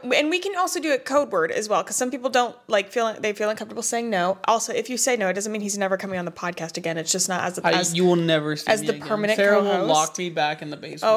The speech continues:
Speaker 1: Okay. So if it's a yes, of course you say yes. And if it's a no, what is a safe, we'll do our safe word rule. What is a safe word that they can put in the comments that we understand it as a polite, like, "Love you, Joseph, but only sometimes"? What do you think it would be a good safe word?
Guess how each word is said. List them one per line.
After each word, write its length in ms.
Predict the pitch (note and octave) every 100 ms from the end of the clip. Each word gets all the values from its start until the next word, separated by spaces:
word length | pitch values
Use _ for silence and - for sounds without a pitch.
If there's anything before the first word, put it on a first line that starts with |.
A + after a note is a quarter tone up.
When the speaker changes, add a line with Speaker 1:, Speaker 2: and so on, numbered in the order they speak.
| A#3+
Speaker 1:
Okay. 580 | - A3 E3 D3+ F#3 C4+ - - - -
So 460 | - D4+ B3+ B3 -
if 220 | C#4+ D#4
it's 120 | F#4 F#4+
a 60 |
yes, 240 | C#4+ G3+ A3+
of 80 |
course 160 | A#3+ A#3
you 80 | A3
say 180 | G#3+ G#3+
yes. 200 | F#3+ G3
And 120 | C#4
if 100 | F4
it's 140 | F#4+ F#4+
a 80 | F4+
no, 320 | E4 A#3 G#3
what 280 | G3+ A3 C4+
is 180 | G3 -
a 140 | G#3
safe, 560 | F#3 - C4 C4 C4 - C#4
we'll 280 | C#4+ B3+
do 140 | A#3+ B3
our 140 | A3+
safe 340 | A#3 C#4+ C#4 -
word 200 | G#3+ G3
rule. 160 | F#3+
What 180 | F#3 A#3
is 140 | C4
a 40 | A#3
safe 300 | - A#3+ B3
word 160 | B3
that 120 | A3 G#3
they 80 |
can 100 | G#3
put 80 | G#3
in 60 | G#3+
the 40 | G#3
comments 340 | G3+ G3 F#3+
that 100 | G3+
we 160 | G#3+ G3+
understand 480 | G3 G3+ - G3
it 80 | G3
as 140 | F#3+ G3
a 40 |
polite, 380 | G3 C4 B3+ -
like, 220 | D3+ D#3 - -
"Love 240 | B3 C4
you, 100 | C#4
Joseph, 440 | C4 A#3 A3+ A3+ A3
but 100 | -
only 240 | F#3+ F3
sometimes"? 640 | F3 F3+ - A#2 C4+ - - _ _ _
What 100 | G#3+
do 60 | G#3+
you 80 | G#3
think 240 | F3+ G#3+
it 140 | -
would 140 | - F#3
be 340 | G3 F3 F3 -
a 80 | F#3+
good 200 | F#3 F3
safe 220 | - -
word? 220 | - C3+